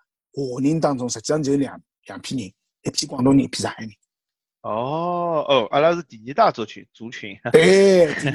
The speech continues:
Speaker 1: 二大族群。
Speaker 2: 嗯。
Speaker 1: 对啊，搿个，搿个，所以呢，那人家讲呢，人，搿个辰光中国城里向呢，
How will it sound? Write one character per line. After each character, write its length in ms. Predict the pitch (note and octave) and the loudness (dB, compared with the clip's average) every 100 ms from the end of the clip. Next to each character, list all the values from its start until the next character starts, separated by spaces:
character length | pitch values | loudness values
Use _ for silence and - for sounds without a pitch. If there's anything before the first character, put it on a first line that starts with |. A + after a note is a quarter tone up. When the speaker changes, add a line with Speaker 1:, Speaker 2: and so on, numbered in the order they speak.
| D#3 | -2
Speaker 1:
二 40 | |
大 140 | - | -2
族 80 | - | -4
群。 100 | - - - - _ _ | -10 -16 -20 -20 _ _
Speaker 2:
嗯。 100 | B2 | -12
Speaker 1:
对 100 | A2+ | -4
啊， 280 | D3+ C#3 A2+ _ _ _ _ - | -4 -4 -8 _ _ _ _ -2
搿 80 | D#3+ | 2
个， 240 | E3+ E3+ | 4 2
搿 120 | C#3+ E3+ | -2 0
个， 240 | F3 E3+ | 0 -2
所 180 | F3 G3 | -4 -2
以 80 | G3 | -2
呢， 140 | E3+ - _ _ | -6 -10 _ _
那 140 | D3+ D3 | -16 -14
人 200 | - D3 | -10 -4
家 100 | D3+ | 0
讲 160 | F3+ | 2
呢， 60 | F#3+ | 0
人， 300 | D3+ C#3 C3+ - _ - C#3 | -2 -4 -8 -10 _ -20 -2
搿 120 | D#3 | 4
个 60 | |
辰 140 | F3+ E3 | 4 4
光 160 | D3+ D3 | 0 2
中 260 | G3+ G3 | 2 2
国 160 | F3 E3+ | 2 2
城 180 | D3 A#2 | 2 -6
里 120 | A#2+ | -8
向 240 | C#3+ C3 B2 | -6 -6 -8
呢， 120 | A2+ | -14